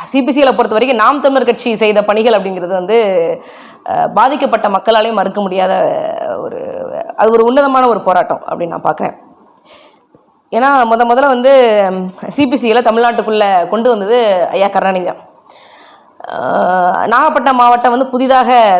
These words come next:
துவங்கப்படும் போது அந்த நாகப்பட்டினம் மாவட்டத்தினுடைய முதல் மாவட்ட ஆட்சித்தலைவராக இருந்தவர் வி-, இறையன்பு அப்படிங்கிறவர், தமிழ், தமிழ்நாட்டினுடைய முன்னாள் தலைமைச் செயலாளர். அவர் தான் சி பி சி எல் வந்து உள்ள கொண்டு வர்றார்.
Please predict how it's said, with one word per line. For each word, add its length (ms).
துவங்கப்படும் 480
போது 280
அந்த 440
நாகப்பட்டினம் 520
மாவட்டத்தினுடைய 460
முதல் 300
மாவட்ட 420
ஆட்சித்தலைவராக 560
இருந்தவர் 420
வி-, 140
இறையன்பு 520
அப்படிங்கிறவர், 500
தமிழ், 300
தமிழ்நாட்டினுடைய 580
முன்னாள் 500
தலைமைச் 300
செயலாளர். 420
அவர் 340
தான் 120
சி 140
பி 80
சி 100
எல் 60
வந்து 140
உள்ள 180
கொண்டு 240
வர்றார். 160